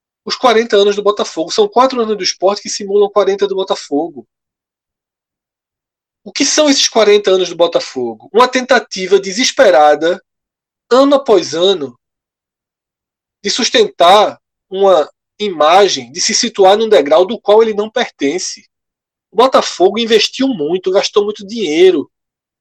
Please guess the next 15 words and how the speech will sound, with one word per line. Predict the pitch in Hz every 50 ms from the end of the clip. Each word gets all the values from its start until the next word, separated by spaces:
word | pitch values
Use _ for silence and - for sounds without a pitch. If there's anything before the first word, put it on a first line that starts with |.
| _ _ -
dinheiro | 202 220 240 247 233 226
que | - 233
nunca | 226 214 233 302 349 349 381 370
teve, | 370 - - 208 190 170 175 180 160 170 208 233 226 _ _ _ _ _ _ _ _ _ _ _ _ _ _ _ _ _ _
pra | - 254 269 269
fingir | - - 311 320 302 233 - - 139 165 202 226 262 277 226 - - - _ _ _ _ _ _ _ _ _ _
que | - 262 254 220
era | 185 190 214 233 233
rival | 214 226 233 185 - 175 170 175 196 226 240 220 208 _ _ _ _ _ _ _ _
do | - 208
Flamengo | 214 - 214 196 170 151 165 185 220 220
em | 247 233
condições | 214 - 247 262 269 262 - - - - 220 262 269 247
de | 285
igualdade. | 269 277 277 269 262 185 160 147 151 - 359 - 262 220 _